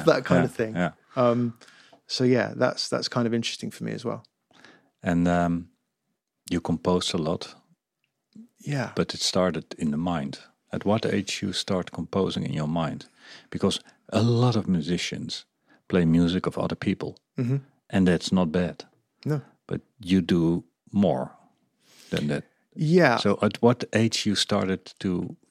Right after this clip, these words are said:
Speaker 1: to compose in your mind?
Speaker 2: I think probably around the age of sixteen.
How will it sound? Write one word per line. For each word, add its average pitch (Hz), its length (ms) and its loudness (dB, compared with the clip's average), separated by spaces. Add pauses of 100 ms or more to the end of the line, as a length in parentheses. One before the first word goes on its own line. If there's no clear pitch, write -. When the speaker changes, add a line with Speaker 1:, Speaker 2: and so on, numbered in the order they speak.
Speaker 1:
to 85 300 -4 (1800)
compose 104 420 2
in 87 80 0
your 80 120 0
mind? 78 380 -4 (500)
Speaker 2:
I 135 100 2
think 170 580 0 (1200)
probably 131 420 0
around 123 260 2
the 127 80 2
age 123 200 2
of 107 60 -6
sixteen. 135 640 -4